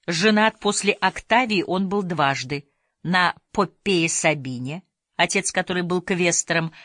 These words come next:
а первый муж — римским всадником, и на Статилии Мессалине,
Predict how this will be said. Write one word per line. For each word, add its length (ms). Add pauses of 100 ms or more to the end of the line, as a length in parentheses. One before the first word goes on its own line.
(240)
а 300
первый 460
муж — 380 (140)
римским 480
всадником, 640 (320)
и 280
на 260
Статилии 840 (220)
Мессалине, 880